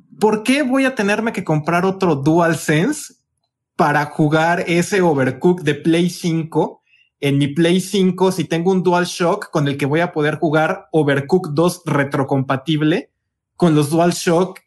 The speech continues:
cuatro y con el DualSense? O sea, e-, esa es la parte en la que para mí carece sentido y sí es una, un trancazo al consumidor porque, en espe-, por ejemplo, yo en Switch puedo usar un control de GameCube para jugar Rocket League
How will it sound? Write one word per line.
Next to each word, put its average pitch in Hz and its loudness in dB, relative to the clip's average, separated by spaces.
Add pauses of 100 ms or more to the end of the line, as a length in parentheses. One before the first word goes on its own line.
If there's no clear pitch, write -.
(120)
cuatro 165 0
y 175 0
con 143 -2
el 127 0
DualSense? 127 -2
O 123 -2
sea, 147 -4 (500)
e-, 214 0
esa 233 -2
es 254 -2
la 208 -2
parte 196 -2
en 214 0
la 175 -4
que 143 -2
para 151 0
mí 175 -2
carece 180 -2
sentido 160 0
y 180 2
sí 180 -4
es 175 -4
una, 156 0
un 180 0
trancazo 170 -2
al 185 0
consumidor 135 0
porque, 147 0
en 131 2
espe-, 139 -6
por 165 0
ejemplo, 156 0
yo 175 0
en 165 0 (220)
Switch - -2 (320)
puedo 208 2
usar 226 0
un 247 0
control 180 0
de 190 2
GameCube 196 -2
para 151 0
jugar 156 0
Rocket 160 -4
League 120 -2